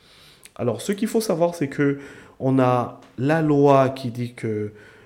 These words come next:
euh, les représentants du personnel élus au C S S T ont un mandat de deux ans.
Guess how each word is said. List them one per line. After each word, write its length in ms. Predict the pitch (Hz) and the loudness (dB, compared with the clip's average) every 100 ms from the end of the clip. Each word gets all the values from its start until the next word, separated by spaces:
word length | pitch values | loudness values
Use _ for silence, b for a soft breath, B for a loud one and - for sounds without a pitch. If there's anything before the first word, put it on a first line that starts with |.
| _ - | _ -6
euh, 340 | 107 104 101 | -2 0 0
les 120 | 123 | 2
représentants 1160 | 135 131 131 123 123 123 127 131 131 120 123 - _ _ | 2 2 0 0 0 0 0 0 0 -2 -8 -20 _ _
du 140 | 117 123 | -12 -6
personnel 760 | 120 113 - 110 117 110 - - | -6 -6 -6 -4 -2 -2 -6 -6
élus 640 | 127 120 120 131 123 107 B B B - | -2 -2 2 2 2 0 B B B -8
au 160 | 120 113 | -6 -4
C 140 | 120 | -2
S 180 | 107 - | -4 -6
S 220 | 110 - | -8 -8
T 280 | 160 180 - | -2 -2 -2
ont 140 | 117 117 | -2 0
un 120 | 113 | 0
mandat 320 | 110 110 127 | -2 0 0
de 100 | 123 | -2
deux 380 | 101 101 95 | -4 -4 -6
ans. 100 | 90 | -8